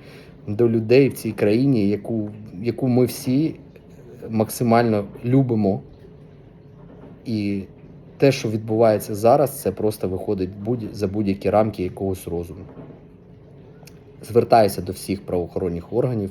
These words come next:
до сап, до набу. Будь ласочка, зробіть щось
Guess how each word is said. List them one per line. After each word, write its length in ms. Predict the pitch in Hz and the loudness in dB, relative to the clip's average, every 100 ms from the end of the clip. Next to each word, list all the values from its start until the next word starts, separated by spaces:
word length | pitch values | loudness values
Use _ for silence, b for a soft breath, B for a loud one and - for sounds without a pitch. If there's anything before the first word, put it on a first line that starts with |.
| - | -8
до 80 | 85 | -14
сап, 340 | - 120 120 | 2 2 2
до 100 | 92 | -4
набу. 340 | 92 123 104 - B B B B - - | 0 0 0 -6 B B B B -20 -12
Будь 160 | 104 | -2
ласочка, 480 | 113 110 87 - - - - - - - - 104 | 2 2 2 -10 -16 -18 -20 -20 -20 -20 -16 -8
зробіть 400 | 101 107 110 127 | -2 -2 -2 -4
щось 380 | - 104 - | -2 -4 -4